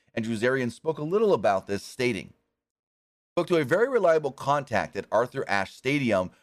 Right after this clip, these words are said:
regarding A E W Grand Slam returning this year. Quote, 'We are very much aware of the issues last year regarding the concession stands and don't expect the same issue this year.'" So if you guys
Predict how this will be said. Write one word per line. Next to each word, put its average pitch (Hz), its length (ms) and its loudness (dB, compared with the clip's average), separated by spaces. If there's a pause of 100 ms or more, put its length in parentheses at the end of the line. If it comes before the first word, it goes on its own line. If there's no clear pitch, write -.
regarding 117 380 0
A 110 60 -4
E 143 220 -8
W 113 360 0
Grand 101 380 0
Slam 101 280 -2
returning 90 420 -6
this 78 200 -14
year. 120 300 -2 (1000)
Quote, 127 240 0 (500)
'We 123 120 2
are - 80 2
very 131 320 0
much 175 240 -2
aware 120 340 2
of 120 120 0
the 117 180 -6
issues 175 420 -6
last 139 400 -2
year 80 240 -8 (200)
regarding 120 440 2
the 107 80 -6
concession 110 640 -4
stands 82 440 -6 (160)
and 98 280 -8
don't 135 280 -2 (300)
expect - 440 -6
the 110 60 -14
same 113 340 -2
issue 92 500 -8
this 117 280 -2
year.'" 101 360 -4 (1120)
So 107 180 2
if 113 220 0
you 113 120 -2
guys 110 460 0